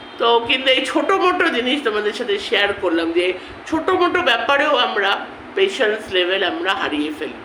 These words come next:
সব ব্যাপারেই কিন্তু আমরা পেশেন্স লেভেল হারাই, কারণ আজকাল মানুষ এত ফাস্ট হয়ে গেছে, সব কিছুই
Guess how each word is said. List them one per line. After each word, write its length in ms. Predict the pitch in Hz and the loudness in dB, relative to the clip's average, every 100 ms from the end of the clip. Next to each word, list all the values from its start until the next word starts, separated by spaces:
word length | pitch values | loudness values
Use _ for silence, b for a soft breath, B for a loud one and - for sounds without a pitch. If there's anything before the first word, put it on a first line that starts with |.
| - B - | -16 B -12
সব 520 | - 285 359 381 - - | 0 4 4 4 0 2
ব্যাপারেই 600 | 202 196 254 262 277 262 | 2 2 4 4 2 0
কিন্তু 480 | 247 226 226 202 202 | -4 -6 -8 0 0
আমরা 200 | 175 185 | 2 0
পেশেন্স 540 | 170 170 185 185 208 | 0 0 -2 -4 -6
লেভেল 180 | 190 196 | -4 0
হারাই, 300 | 175 156 180 | 2 2 2
কারণ 220 | 190 214 220 B B B - | 2 2 0 B B B -2
আজকাল 880 | - 233 - 381 311 214 381 403 | 0 -2 -2 2 4 4 4 2
মানুষ 500 | 214 196 185 233 320 | 2 2 4 4 4
এত 200 | 277 202 262 277 | 2 4 2 2
ফাস্ট 440 | 214 175 240 - 285 | 2 2 0 -4 0
হয়ে 180 | 294 208 | 2 2
গেছে, 420 | 269 269 196 220 B B B - | 2 0 0 -2 B B B -2
সব 180 | 254 233 233 | 2 2 2
কিছুই 520 | 330 339 359 311 302 | 2 2 2 4 4